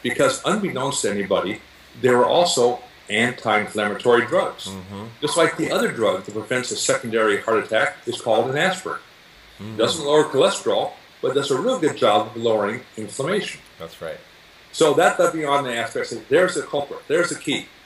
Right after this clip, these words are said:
Speaker 2: Now,
Speaker 1: Now
Speaker 2: can I just pause you for a minute? What's
Speaker 1: Yeah.
Speaker 2: interesting, and people don't realize, is that the pathway that's regulated by aspirin is also regulated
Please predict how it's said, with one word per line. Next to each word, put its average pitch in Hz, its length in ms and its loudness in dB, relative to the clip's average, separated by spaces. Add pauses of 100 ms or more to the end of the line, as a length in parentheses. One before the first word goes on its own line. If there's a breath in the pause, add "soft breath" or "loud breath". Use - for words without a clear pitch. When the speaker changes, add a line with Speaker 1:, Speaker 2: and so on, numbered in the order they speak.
(100)
Speaker 2:
Now, 139 160 0
Speaker 1:
Now 165 160 4
Speaker 2:
can 151 80 0
I 143 60 2
just 156 220 -6
pause 139 300 -2
you 160 60 -8
for 160 120 -12
a - 20 -12
minute? 170 260 -6 (360)
What's 131 220 -6
Speaker 1:
Yeah. 185 80 -4
Speaker 2:
interesting, 143 460 -6
and 117 100 -12
people 135 180 -14
don't 123 160 -4
realize, 143 400 -2
is 117 160 -10
that 113 220 -8
the 117 60 -12
pathway 113 840 -6 (440)
that's 113 200 -16
regulated 135 580 -4
by 104 140 -4
aspirin 180 720 -8 (280)
is 120 200 -16
also 170 340 -4
regulated 117 600 -6